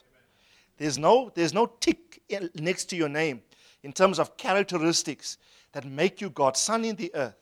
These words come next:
You can be like God in so many respects, right? Tick, tick, tick, I'm like him there.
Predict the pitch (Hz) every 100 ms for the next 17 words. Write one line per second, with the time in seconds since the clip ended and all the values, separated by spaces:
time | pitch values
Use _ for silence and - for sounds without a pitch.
0 | _ _ _ _ - 294 302 277 262 220
1 | 202 196 226 170 - 240 277 262 180 143
2 | - 143 - 143 214 _ _ _ _ _
3 | _ - 220 - 220 - 208 151 147 180
4 | 190 185 185